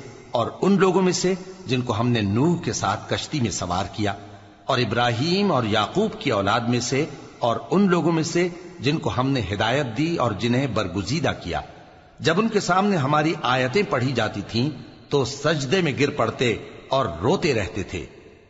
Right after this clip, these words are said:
फिर उनके बाद चंद नाखलफ उनके जानशी हुए, जिन्होंने नमाज को जाया कर दिया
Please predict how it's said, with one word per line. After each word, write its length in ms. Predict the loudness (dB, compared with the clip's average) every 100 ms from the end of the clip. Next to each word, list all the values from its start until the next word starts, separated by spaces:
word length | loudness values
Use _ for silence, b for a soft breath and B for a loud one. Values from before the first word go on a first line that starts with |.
| _ 0
फिर 140 | 2
उनके 240 | 2 2 2
बाद 400 | 4 4 0 0
चंद 240 | 2 4
नाखलफ 560 | 4 2 2 2 2 0
उनके 260 | -2 0 0
जानशी 520 | 2 2 0 0 0
हुए, 320 | 2 2 2
जिन्होंने 400 | 2 2 2 2
नमाज 340 | 2 2 2
को 180 | 0 -2
जाया 320 | 0 2 2
कर 200 | 2 0
दिया 400 | 0 2 2 0